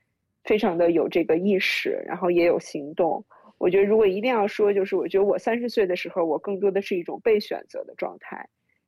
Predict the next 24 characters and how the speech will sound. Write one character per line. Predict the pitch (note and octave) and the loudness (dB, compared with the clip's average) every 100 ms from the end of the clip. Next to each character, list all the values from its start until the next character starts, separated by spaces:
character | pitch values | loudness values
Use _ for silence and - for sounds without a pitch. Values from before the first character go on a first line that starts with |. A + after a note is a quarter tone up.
| _ | _
就 | F#3 | 0
是 | F#3 | 2
被 | F3 A3+ G#3 E3+ D3+ C3 - - _ _ _ _ | 0 2 4 4 2 -2 -8 -18 _ _ _ _
这 | F#3 D#3 | -2 -2
个 | - D#3 G2+ F#2+ E2 C2 - | -2 0 0 0 -2 -6 -10
一 | - F3+ | -10 -8
些 | - F3 E3 D#3+ D3+ - _ _ _ - | 0 2 4 2 -2 -6 _ _ _ -6
刚 | G3 F#3 | -2 0
刚 | F3+ | 0
我 | D#3+ | 0
们 | B2+ | -4
谈 | - D#3+ | -6 -4
到 | E3+ | -2
的 | E3+ | -2
价 | F3 E3 | 0 -2
值 | F3 | -2
观， | F#3 F3 F3 | 0 0 0
或 | F3+ F3+ | 0 0
者 | D3+ | 0
说 | - F3+ | -2 -2
是 | F3 | -2
被 | - G#3+ F#3 | 0 2 2
一 | E3 E3 | 0 -4
些 | - E3 E3 | 0 2 2